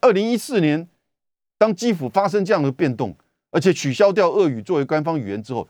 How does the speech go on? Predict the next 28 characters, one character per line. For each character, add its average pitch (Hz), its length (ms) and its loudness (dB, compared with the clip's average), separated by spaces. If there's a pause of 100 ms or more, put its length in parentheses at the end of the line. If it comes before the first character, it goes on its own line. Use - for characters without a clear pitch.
(380)
你 143 120 0
就 175 120 -2
看 220 180 2
到 170 240 2 (300)
克 269 140 2
里 175 120 2
米 190 120 0
亚 127 200 0 (1040)
的 160 240 4 (280)
绝 160 140 2
大 214 140 2
部 180 100 -4
分 185 100 2
是 151 100 -4
俄 165 120 2
罗 135 140 0
斯 143 120 -12
裔 147 140 -6
的 110 100 -6
人， 98 200 -6 (320)
就 220 140 2
集 151 220 -2
结， 147 240 0
然 139 140 0
后 151 120 0
呢， 131 120 0
公 170 180 -2
投， 87 240 -10